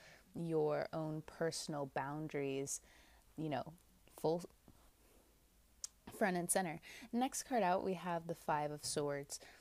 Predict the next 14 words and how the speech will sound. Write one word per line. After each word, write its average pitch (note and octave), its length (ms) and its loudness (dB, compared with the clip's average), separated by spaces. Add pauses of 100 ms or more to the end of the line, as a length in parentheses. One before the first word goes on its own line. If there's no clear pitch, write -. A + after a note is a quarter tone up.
(120)
So E3 640 4
that F3 320 2
also F3 420 2
implies D#3 640 2
that D3 340 0
there D3+ 280 0
are D3+ 280 -2
some D3+ 260 -4
family D3+ 560 -2
issues D3 520 -2
that C#3 220 4
you C#3 140 -4
could D3+ 380 -4
be C#3+ 320 -2